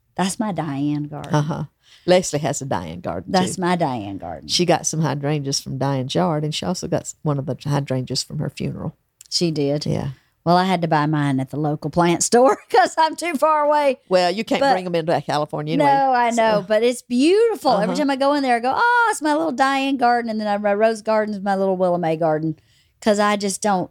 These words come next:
Speaker 1: I don't, I don't have any interest in growing vegetables. It's too much everyday work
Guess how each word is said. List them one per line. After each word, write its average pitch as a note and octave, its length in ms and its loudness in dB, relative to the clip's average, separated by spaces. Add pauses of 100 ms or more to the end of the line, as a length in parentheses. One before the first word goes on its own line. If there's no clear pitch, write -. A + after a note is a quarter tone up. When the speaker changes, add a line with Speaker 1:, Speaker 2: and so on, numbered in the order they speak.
Speaker 1:
I F#3+ 160 4
don't, F#3+ 400 -2
I F#3 140 4
don't G3+ 100 2
have F#3+ 140 2
any E3+ 160 2
interest E3+ 280 -4
in F3+ 120 -2
growing E3 240 2
vegetables. E3 600 -2 (300)
It's F#3+ 220 2
too B3+ 180 2
much A3 400 2
everyday F#3+ 480 2
work F3+ 460 0